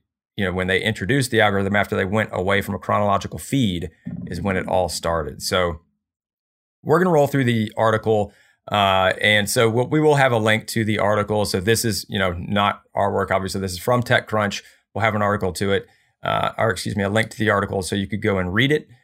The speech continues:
Um, but we'll just, we'll just jump right in there, man. Um, I, I, the first thing they started with was, uh, they talked about, and it was actually,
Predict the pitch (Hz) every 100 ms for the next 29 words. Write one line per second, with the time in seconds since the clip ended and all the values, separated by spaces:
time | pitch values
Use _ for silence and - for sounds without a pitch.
0 | _ _ 107 104 98 92 - - 107 107
1 | 143 165 147 - _ _ _ _ - 170
2 | 165 - - 104 - 104 107 98 135 -
3 | - 76 104 - _ _ _ _ - 101
4 | 92 82 71 - _ _ _ _ _ _
5 | - 110 131 131 135 165 - 185 - 165
6 | 123 - - 127 139 95 90 87 - 104
7 | 104 101 87 87 82 78 113 110 - 135
8 | - 113 104 104 - 120 127 - - 143